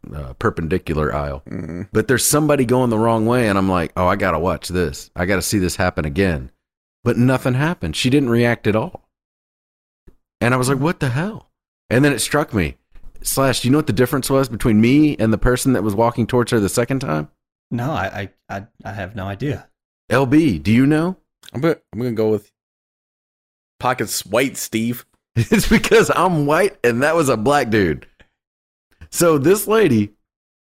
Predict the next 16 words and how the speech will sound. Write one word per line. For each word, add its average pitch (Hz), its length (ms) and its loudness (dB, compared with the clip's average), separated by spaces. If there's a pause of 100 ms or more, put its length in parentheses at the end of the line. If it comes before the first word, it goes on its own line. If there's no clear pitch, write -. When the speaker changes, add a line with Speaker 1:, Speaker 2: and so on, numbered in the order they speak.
(140)
Speaker 1:
said 156 420 0
to, 131 280 2
to 139 300 2
her, 135 120 2
in 139 180 4
her 131 140 2
mind 127 420 2
was, 95 400 2 (460)
"I'm 107 140 0
gonna 139 300 2
have 120 200 0
to 113 100 0
protect 127 440 -4
myself 107 520 0
from 85 300 0
death 110 360 2